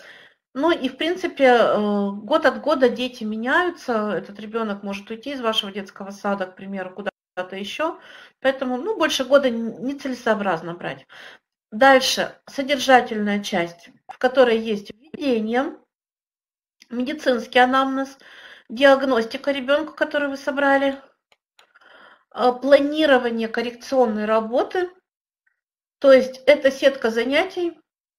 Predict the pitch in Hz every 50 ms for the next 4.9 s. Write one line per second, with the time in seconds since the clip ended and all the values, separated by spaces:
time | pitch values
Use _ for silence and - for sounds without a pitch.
0 | _ _ - 262 269 262 254 247 240 - 247 240 247 254 247 - - - 233 214
1 | 214 202 - _ _ _ _ _ _ _ _ _ _ _ _ _ _ _ _ _
2 | _ _ _ _ _ _ _ _ _ _ _ _ _ _ _ _ _ _ _ -
3 | - 240 233 233 233 226 226 226 226 240 254 247 254 294 285 254 226 240 247 247
4 | 240 226 220 220 208 208 247 277 349 403 - - 339 320 320 311 311